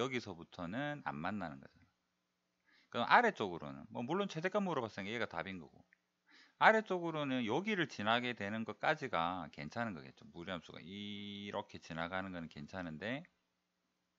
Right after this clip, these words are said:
얘는 안 되는 거니까 이전보다 아래쪽에서 무리함수가 이런 형태로 존재하면 얘는 안 되는 거고, 답은 얘 맞죠? 최대 K.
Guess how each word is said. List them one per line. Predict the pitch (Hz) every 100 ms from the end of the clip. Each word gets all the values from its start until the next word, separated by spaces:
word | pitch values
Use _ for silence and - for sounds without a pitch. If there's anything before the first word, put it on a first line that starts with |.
| _ _ _ _ _ _ _ _ _ _ 95
얘는 | 101 82
안 | 73
되는 | 85 101 85
거니까 | 71 67 110 101
이전보다 | 123 151 185 165 143 123 175
아래쪽에서 | 185 165 127 117 104
무리함수가 | 85 95 117 101 92 85 101
이런 | 113 120 120
형태로 | 98 82 80
존재하면 | - 82 76 69 71
얘는 | 87 82
안 | 62 67
되는 | 82 80
거고, | 67 _ _ _ _ _ _ _ _ _ _ _ _
답은 | - 147 185 170
얘 | 165
맞죠? | 143 151 - 165 _
최대 | - 107 107
K. | - 113